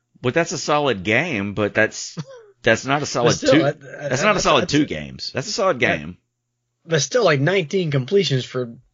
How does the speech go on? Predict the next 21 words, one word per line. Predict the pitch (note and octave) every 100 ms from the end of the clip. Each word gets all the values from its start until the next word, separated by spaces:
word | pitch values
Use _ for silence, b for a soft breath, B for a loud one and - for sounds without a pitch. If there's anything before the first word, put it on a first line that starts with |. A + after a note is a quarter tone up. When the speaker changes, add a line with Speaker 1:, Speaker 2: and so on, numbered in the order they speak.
| -
Speaker 2:
you | D3+
know, | B2+ A#2 A#2 _ _ _ _ _ _ -
damn | C3+ E3 D#3
near | C#3
four | - D3+
hundred | C#3+ A#2 A2
yards. | F3+ C#3+ A2 C3
That's, | D3 -
that's | C#3 D3
a, | B2
I |
mean, | D3 D#3
that | D3
means | F#3+ D#3+
you're | D#3 D#3
making | D#3 D3
some | C#3 C3 C#3
super | C3+ - E3+ D#3
duper | C#3 C3
long | B2 B2 A#2
completions. | A#2 A2+ A2 B2+ -